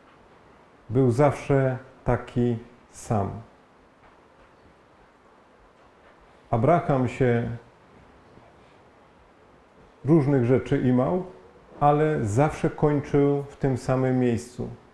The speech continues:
w bliskości z Bogiem. I Bóg mu zmienił imię i on już wiedział, co ma robić.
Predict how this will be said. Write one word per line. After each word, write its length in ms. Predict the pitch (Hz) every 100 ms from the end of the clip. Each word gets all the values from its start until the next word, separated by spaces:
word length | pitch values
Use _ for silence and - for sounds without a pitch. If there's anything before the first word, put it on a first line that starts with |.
| _ - - - -
w 100 | 101
bliskości 1000 | 101 120 120 - 135 - - 127 127 123 - - -
z 160 | 95 95
Bogiem. 460 | 107 95 87 - - - - - - _ - _ _
I 60 | 110
Bóg 240 | 101 151
mu 200 | 147 151
zmienił 540 | 131 113 127 175 156 131
imię 420 | 107 110 135 170 - - - - _ _ _ _ _ _ _ _ -
i 100 | 226
on 140 | 247
już 180 | 233 180
wiedział, 320 | 202 190 185
co 160 | - 180
ma 160 | 175
robić. 500 | 165 143 104 - -